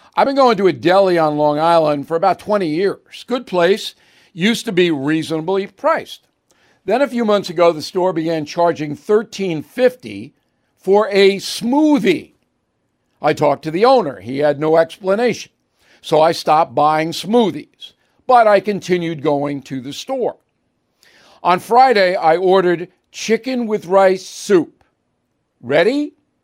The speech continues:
Fourteen twenty-five. No way. The soup costs about a buck wholesale.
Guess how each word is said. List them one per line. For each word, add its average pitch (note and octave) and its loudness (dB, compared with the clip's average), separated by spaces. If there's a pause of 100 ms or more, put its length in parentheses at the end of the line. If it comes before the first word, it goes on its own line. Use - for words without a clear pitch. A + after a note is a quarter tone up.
(340)
Fourteen A#3 0
twenty-five. D#3 -6 (800)
No F#3 2
way. C3+ -4 (680)
The E3 -6
soup A3+ -2 (560)
costs G3+ 2
about F3 2
a D3 4
buck F#3+ 0
wholesale. G#3+ -2